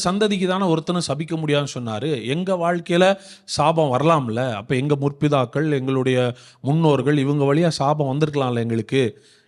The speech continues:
எந்த வழியா வேணா சாபம் வரலாம், ஆனா நான் ஒரு ஃபில்டரை காமிக்கிறேன் பாருங்க. அந்த ஃபில்டரை தாண்டி சாபம் வரவே முடியாது. ஒரு ஃபில்டர் ஒண்ணு வச்சிருக்கிறார் ஆண்டவர். பாருங்க,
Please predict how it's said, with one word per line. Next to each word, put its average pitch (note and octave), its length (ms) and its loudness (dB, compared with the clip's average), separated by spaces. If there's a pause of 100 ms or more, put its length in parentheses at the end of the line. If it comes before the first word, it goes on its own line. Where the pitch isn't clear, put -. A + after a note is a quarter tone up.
எந்த F#3 500 2
வழியா F3+ 340 2
வேணா F3 180 -2
சாபம் C#3+ 380 -2
வரலாம், A#2 420 -4
ஆனா C#3 260 -4
நான் B2+ 120 -2
ஒரு A#2 200 -2 (120)
ஃபில்டரை G#3 360 0
காமிக்கிறேன் A#2 440 -4
பாருங்க. G#2 520 -4 (440)
அந்த D3 380 2
ஃபில்டரை A3 640 0
தாண்டி D#3 340 0
சாபம் B2+ 420 -2
வரவே A#2 320 4
முடியாது. G2 460 2 (580)
ஒரு C3 220 2 (120)
ஃபில்டர் B3 320 4
ஒண்ணு D3 220 6
வச்சிருக்கிறார் B2 440 0
ஆண்டவர். A#2+ 420 0
பாருங்க, E3 560 0